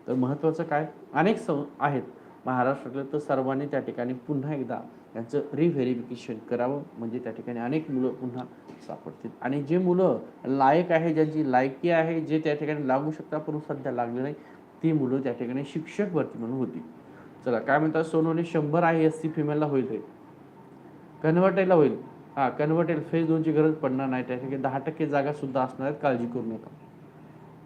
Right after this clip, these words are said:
चौऱ्याण्णव मार्क आहे, एससी कास्टवाले होतील, मी तुम्हाला सांगितलं नाही, नव्वद प्लस वाले एससी महिला असतील, तर त्यांना चान्स मिळणार आहे.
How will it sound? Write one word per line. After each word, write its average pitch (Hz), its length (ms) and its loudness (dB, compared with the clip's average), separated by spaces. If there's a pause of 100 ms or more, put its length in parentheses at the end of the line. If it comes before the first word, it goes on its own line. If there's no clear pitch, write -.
(1200)
चौऱ्याण्णव 180 360 8
मार्क 180 160 6
आहे, 175 140 6
एससी 180 240 2
कास्टवाले 196 460 6
होतील, 160 280 2
मी 156 120 0
तुम्हाला 175 220 2
सांगितलं 180 320 2
नाही, 175 180 2 (840)
नव्वद 156 300 6
प्लस 202 380 2
वाले 196 180 6
एससी 185 240 2
महिला 185 320 4
असतील, 180 340 2
तर 196 40 -4
त्यांना 180 240 2
चान्स 160 300 2
मिळणार 160 320 4
आहे. 127 120 -2